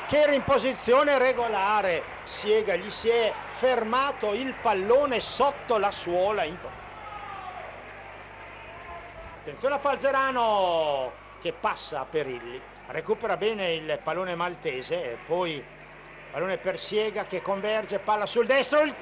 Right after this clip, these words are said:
tiro traversa, Arma di testa appoggia il portiere.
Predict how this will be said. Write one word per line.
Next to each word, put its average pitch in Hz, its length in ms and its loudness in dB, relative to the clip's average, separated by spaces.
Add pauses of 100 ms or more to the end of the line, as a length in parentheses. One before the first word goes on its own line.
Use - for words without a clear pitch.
(140)
tiro 349 400 6
traversa, 294 880 6 (200)
Arma 262 420 6
di 247 200 2
testa 196 360 4
appoggia 175 420 4
il 170 60 0
portiere. 143 680 2